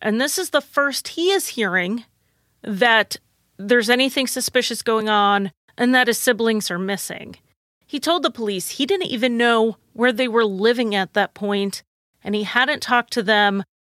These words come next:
to where he could verify it was them since August thirtieth. After the police left, Colby called his mom,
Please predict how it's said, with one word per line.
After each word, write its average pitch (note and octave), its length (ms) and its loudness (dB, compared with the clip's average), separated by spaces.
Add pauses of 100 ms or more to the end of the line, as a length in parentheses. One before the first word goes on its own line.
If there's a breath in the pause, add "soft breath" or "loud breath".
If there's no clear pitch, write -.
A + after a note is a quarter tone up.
(180)
to - 120 0
where A#3 220 4
he G#3+ 160 -2
could G#3 180 -2
verify A3 640 2
it B3 260 0
was F#3 360 -2
them G#3+ 420 2 (240)
since - 360 -6 (160)
August G3+ 540 -2 (160)
thirtieth. - 920 -6 (800)
After A#3 360 2
the B3+ 80 -2
police B3+ 400 -6
left, C#4+ 520 0
Colby G3+ 360 -2
called F3+ 300 -6
his F#3 180 -8
mom, B3+ 480 0